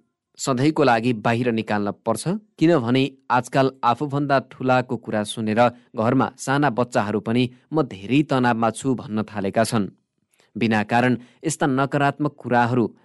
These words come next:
बारम्बार दोहोर्याउने हो भने यसले अन्तिममा तनाव निम्त्याउन सक्छ। पूर्वीय संस्कृतिमा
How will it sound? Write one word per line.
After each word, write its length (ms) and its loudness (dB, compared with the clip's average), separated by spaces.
बारम्बार 560 0
दोहोर्याउने 520 2
हो 160 0
भने 340 0
यसले 360 0
अन्तिममा 420 0
तनाव 380 0
निम्त्याउन 460 -2
सक्छ। 340 -6
पूर्वीय 440 4
संस्कृतिमा 800 0